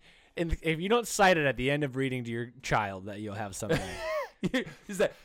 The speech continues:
Speaker 2: you're reading Doctor
Speaker 1: Excuse me.
Speaker 2: Seuss to your kid. Uh, excuse, just so you know, I am not Sam.
Speaker 1: Yeah.
Speaker 2: I know I'm saying I am Sam. I really am just letting, I'm
Speaker 1: I am
Speaker 2: just reading
Speaker 1: Dad.
Speaker 2: the words.
Speaker 1: <laughs>
Speaker 2: I'm Dad. Don't call me Sam.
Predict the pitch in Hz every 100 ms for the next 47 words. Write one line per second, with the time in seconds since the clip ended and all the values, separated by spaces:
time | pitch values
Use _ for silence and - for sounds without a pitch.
0 | - 180 151 139 143 139 139 127 151 151
1 | 151 139 147 131 147 135 _ _ _ -
2 | 120 - - 120 - 127 - 104 135 160
3 | 127 101 110 170 - _ - 123 135 117
4 | 117 120 - 131 143 196 _ 175 143 -
5 | 147 147 156 160 143 131 - 139 147 160
6 | 160 165 170 170 175 175 202 214 _ _
7 | _ - - _ 131 139 127 156 151 143
8 | 135 120 127 - - 120 127 127 135 147
9 | 175 160 143 131 113 117 127 123 127 151
10 | - 135 165 131 127 123 143 147 139 -
11 | - 135 147 - 135 123 202